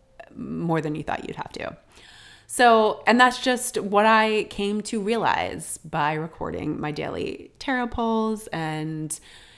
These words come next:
starting to notice these patterns. And, you know, we all have different ways and signals,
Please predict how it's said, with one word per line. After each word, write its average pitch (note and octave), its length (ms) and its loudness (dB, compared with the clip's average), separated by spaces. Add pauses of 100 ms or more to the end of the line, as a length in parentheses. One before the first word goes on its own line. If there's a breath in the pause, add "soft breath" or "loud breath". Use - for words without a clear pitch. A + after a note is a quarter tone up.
(800 loud breath)
starting F#3 460 0
to F3 120 -4
notice D3 360 -4
these D3 180 -6
patterns. - 800 -10
And, E3 640 -4 (680)
you F#3+ 140 2
know, D#3 140 2
we F#3 240 2
all F3 240 6
have F3+ 300 -2
different D#3+ 580 -6
ways F3 680 -4
and D#3 220 -4
signals, E3+ 1040 -2